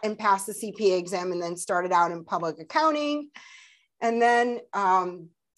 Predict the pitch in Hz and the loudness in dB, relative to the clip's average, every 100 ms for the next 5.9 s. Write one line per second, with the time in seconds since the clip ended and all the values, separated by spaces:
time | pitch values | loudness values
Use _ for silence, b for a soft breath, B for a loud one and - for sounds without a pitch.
0 | - 202 196 202 220 185 180 175 175 _ | -4 4 4 4 4 4 6 4 -2 _
1 | _ _ _ - 185 175 165 - _ _ | _ _ _ -8 -4 -2 -2 -4 _ _
2 | _ _ - 285 262 269 285 - 247 202 | _ _ -4 -4 -2 -2 -2 0 -2 0
3 | 262 254 247 226 226 226 226 - _ _ | 0 4 4 4 4 6 4 2 _ _
4 | _ - 269 320 277 220 196 190 185 180 | _ -4 0 0 2 2 2 4 2 2
5 | 180 165 160 175 170 165 185 156 165 | -2 -2 2 2 2 -2 -2 0 0